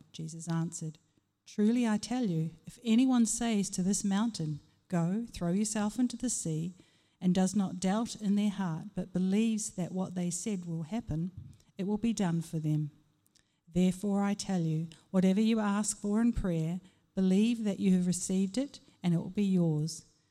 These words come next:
And when you stand praying, and you, if you hold anything against anyone, forgive them, so that your Father in heaven may forgive you your sins."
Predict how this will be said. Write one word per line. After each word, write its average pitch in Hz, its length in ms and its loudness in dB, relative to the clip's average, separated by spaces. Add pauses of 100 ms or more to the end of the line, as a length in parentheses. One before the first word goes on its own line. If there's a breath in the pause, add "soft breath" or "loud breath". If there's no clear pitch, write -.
(300)
And 185 160 4
when 196 160 6
you 208 120 6
stand 220 460 2
praying, 214 440 0
and 170 120 2
you, 175 200 0 (320)
if 202 160 -4
you 185 100 2
hold 180 420 -2
anything 214 360 2
against 180 460 -2
anyone, 180 500 2 (340 soft breath)
forgive 202 420 0
them, 156 360 -2 (180)
so - 180 -4
that 170 160 0
your 196 220 4
Father 202 400 -2
in 196 80 2
heaven 160 520 -2 (180)
may 165 160 -2
forgive 175 380 -2
you 175 400 -2 (160)
your 165 240 -2
sins." 143 640 -10